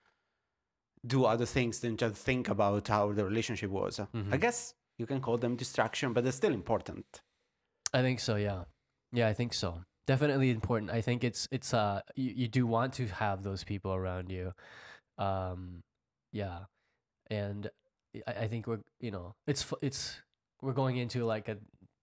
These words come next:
Speaker 2: in depth on this part, but, like, yeah, like, having that time to, um, understand the events and, like, how you feel
Speaker 1: Yeah.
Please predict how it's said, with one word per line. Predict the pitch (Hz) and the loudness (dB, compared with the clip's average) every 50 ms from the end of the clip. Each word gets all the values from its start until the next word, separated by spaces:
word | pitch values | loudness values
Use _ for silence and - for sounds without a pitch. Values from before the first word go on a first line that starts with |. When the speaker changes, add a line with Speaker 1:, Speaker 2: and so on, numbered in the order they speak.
| _ | _
Speaker 2:
in | - 127 120 | -6 -4 0
depth | - 127 113 - - - | 2 2 2 2 2 0
on | 120 107 104 | 0 2 2
this | 104 107 101 | 0 -2 -2
part, | - - 110 110 117 113 - | -2 0 2 2 2 2 0
but, | 113 104 101 | 0 0 0
like, | 101 95 95 95 - - - - - - - - - - - - - - - - - _ _ _ _ _ _ _ - | 0 -2 -2 -4 -6 -12 -20 -20 -20 -20 -20 -20 -20 -20 -18 -18 -18 -18 -20 -20 -20 _ _ _ _ _ _ _ -6
yeah, | 104 127 147 127 95 113 | -4 -2 -2 -2 -2 -2
like, | 117 113 113 104 | -2 -2 -2 -2
having | - - 123 120 127 131 131 | -2 0 0 2 2 2 4
that | 127 131 135 131 | 4 4 2 2
time | - - 110 104 101 107 117 127 147 156 - _ _ _ - | 0 0 0 0 0 0 -2 -4 -6 -10 -16 _ _ _ -10
to, | - - - 113 104 101 101 101 98 | -6 -2 0 2 2 4 4 4 4
um, | 95 95 95 92 92 92 90 90 87 87 87 90 92 _ - - 120 | 4 4 4 2 2 0 -2 -4 -4 -6 -8 -10 -12 _ -4 2 2
understand | 117 113 107 110 104 98 - - - 110 95 95 95 92 95 104 113 120 120 - _ _ _ _ _ _ _ _ _ _ _ _ _ _ _ _ _ _ _ _ _ _ _ _ _ _ _ _ _ _ _ _ _ _ _ _ _ _ _ _ _ _ | 4 4 6 4 4 4 2 0 2 2 2 2 0 -2 -2 -4 -6 -6 -8 -12 _ _ _ _ _ _ _ _ _ _ _ _ _ _ _ _ _ _ _ _ _ _ _ _ _ _ _ _ _ _ _ _ _ _ _ _ _ _ _ _ _ _
the | - 123 113 | 2 4 4
events | 123 107 113 107 123 143 - - - - - _ _ _ _ _ _ _ _ _ _ _ - | 4 4 4 2 2 0 -2 -4 -4 -6 -8 _ _ _ _ _ _ _ _ _ _ _ 0
and, | - 113 113 107 | 2 2 4 4
like, | 110 110 - | 2 2 2
how | - - 120 113 | 2 2 4 4
you | 113 110 110 | 4 4 2
feel | 104 - 117 117 113 123 139 - _ _ _ _ - | 2 2 0 0 0 0 -2 -6 _ _ _ _ -6
Speaker 1:
Yeah. | 120 120 104 104 139 | -4 -4 -2 -4 -4